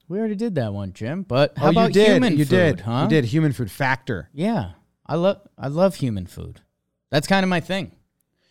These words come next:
Speaker 2: We get factor meals at the house, too. I like 'em. They're very, I, I just love the ease of it. Just pop it in, heat it up. Some of 'em are very, very, very, very tasty because, uh,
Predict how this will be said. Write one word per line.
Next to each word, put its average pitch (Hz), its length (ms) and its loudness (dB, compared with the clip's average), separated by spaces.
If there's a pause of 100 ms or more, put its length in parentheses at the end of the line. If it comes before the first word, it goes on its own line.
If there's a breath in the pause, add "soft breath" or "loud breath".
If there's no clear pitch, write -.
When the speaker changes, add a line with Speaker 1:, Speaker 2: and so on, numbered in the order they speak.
(360 soft breath)
Speaker 2:
We 156 120 4
get 175 160 4
factor 135 380 2
meals 120 240 2
at 104 80 -6
the 95 80 -6
house, 110 280 0
too. 104 360 -4 (120)
I 160 120 -2
like 185 280 4
'em. 90 280 -4
They're 120 100 -2
very, 165 320 2
I, 123 140 2 (180)
I 139 60 2
just 139 180 -2
love 151 220 0
the 120 180 -2
ease 120 260 -2
of 104 120 -4
it. 80 160 -10
Just - 260 -18
pop 113 320 -2
it 107 60 -6
in, 107 180 -4
heat 110 220 -4
it 107 80 -6
up. 110 200 -4
Some 131 220 -2
of 160 160 0
'em 123 180 0
are 107 260 -4
very, 120 400 0
very, 117 300 0
very, 110 280 -4
very 104 200 -4
tasty 95 600 -8
because, 92 680 -10
uh, 87 540 -10